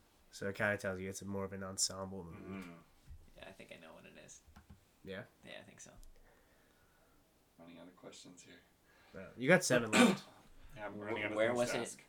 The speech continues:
Speaker 3: taking place?
Speaker 2: United States.
Speaker 3: Okay, yeah, I think I know where it is. What this is.
Speaker 2: Um,
Speaker 3: Why don't you try to, like, narrow it down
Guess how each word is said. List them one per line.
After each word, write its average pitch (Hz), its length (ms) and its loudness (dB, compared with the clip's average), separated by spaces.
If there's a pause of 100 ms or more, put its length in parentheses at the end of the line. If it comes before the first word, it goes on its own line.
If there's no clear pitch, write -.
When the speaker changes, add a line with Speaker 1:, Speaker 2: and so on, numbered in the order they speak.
(100)
Speaker 3:
taking 113 240 -8
place? 104 260 -10
Speaker 2:
United 110 400 -2
States. 104 480 -6 (120)
Speaker 3:
Okay, 80 260 -6
yeah, 67 140 -6 (140)
I 95 120 -10
think 90 200 -14
I 87 40 -10
know 87 180 -12
where 82 140 -10
it 65 100 -12 (100)
is. - 160 -14 (840)
What 90 160 -14
this - 180 -12
is. - 240 -12 (1600)
Speaker 2:
Um, 87 720 -12 (720)
Speaker 3:
Why 95 160 -4
don't 104 100 -6
you 98 60 -12
try 95 140 -8
to, 90 60 -8
like, 90 140 -6
narrow 85 280 -10
it 82 100 -14
down 85 240 -12